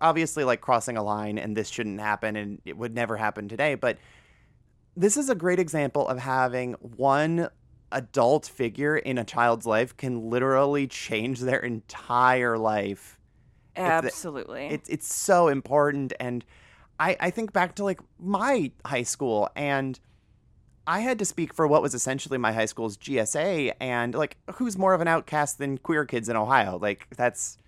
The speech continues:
Speaker 1: that's just, unfortunately, the hand you're dealt, and if we wanna go with the queer read of this, these kids t-, were, like, desperately clinging to me for hope that they needed to be like, "I can get out, and I can be out,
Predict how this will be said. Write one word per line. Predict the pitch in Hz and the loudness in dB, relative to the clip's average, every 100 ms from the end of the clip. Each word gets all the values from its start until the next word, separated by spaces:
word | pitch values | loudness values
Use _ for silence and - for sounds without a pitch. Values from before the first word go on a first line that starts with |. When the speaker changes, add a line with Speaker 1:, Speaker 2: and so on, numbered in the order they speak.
| _ _ _ | _ _ _
Speaker 1:
that's | - 123 - | -4 -4 -2
just, | 139 123 - - | -2 -2 -4 -6
unfortunately, | 123 131 120 123 | 0 0 0 0
the | 110 | -2
hand | 110 139 156 | -2 -4 -2
you're | 127 | -2
dealt, | 110 104 101 | 0 -2 -2
and | 107 107 104 107 - | -4 -4 -6 -8 -10
if | 123 | -8
we | 127 | -4
wanna | 139 | -2
go | 131 | 0
with | 127 | -2
the | 123 | -2
queer | - 135 | -4 -2
read | 123 107 | -2 -4
of | 101 | -4
this, | 151 147 - - _ _ _ _ _ _ _ _ | -4 -4 -10 -20 _ _ _ _ _ _ _ _
these | 233 240 | -2 -2
kids | - 285 247 185 - | 0 -2 -2 -10 -14
t-, | - - | -12 0
were, | 165 160 | 4 6
like, | 151 - _ 147 - - | 4 2 _ -20 -20 0
desperately | 196 208 - 208 165 160 | 0 0 0 0 2 0
clinging | - 160 156 180 | 0 0 2 2
to | 185 | 0
me | 185 196 | 0 0
for | 208 - 147 | -2 -2 0
hope | 127 - 151 113 - | 0 2 2 2 -2
that | 135 135 | -4 0
they | 143 | 0
needed | 147 135 | 0 -2
to | 127 | -2
be | 139 | 2
like, | 127 - | 2 2
"I | 160 | 0
can | 214 170 | 2 -2
get | 143 135 | 0 -2
out, | 110 143 208 - _ | 2 2 2 -4 _
and | 127 - | -12 -4
I | 135 160 | -4 -4
can | - 151 120 - _ _ _ _ 117 _ - | -4 -6 -6 -10 _ _ _ _ -20 _ -10
be | 135 165 - | -6 -4 -2
out, | 156 190 269 - - | 0 0 0 -6 -12